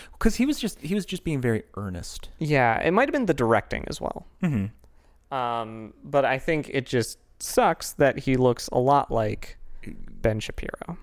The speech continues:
Speaker 1: High douche lord.
Speaker 2: Yeah, the, the grand, uh, douches of <laughs>
Speaker 1: Oh.
Speaker 2: Thank you. The douche of Edinburgh.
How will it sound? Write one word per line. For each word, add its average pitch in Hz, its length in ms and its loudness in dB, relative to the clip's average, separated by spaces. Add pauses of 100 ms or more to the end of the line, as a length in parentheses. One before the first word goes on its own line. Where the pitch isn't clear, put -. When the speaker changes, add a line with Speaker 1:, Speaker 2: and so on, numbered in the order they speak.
(140)
Speaker 1:
High 131 280 2
douche 107 320 0
lord. 98 360 -2 (380)
Speaker 2:
Yeah, 113 440 4
the, 120 340 4
the 127 120 2
grand, 135 640 2
uh, 123 160 6
douches 139 720 2
of 170 420 6
<laughs> - 640 2
Speaker 1:
Oh. 120 1000 6
Speaker 2:
Thank 98 200 4
you. 113 200 2 (880)
The 120 100 0
douche 123 340 2
of 127 220 0
Edinburgh. 110 520 2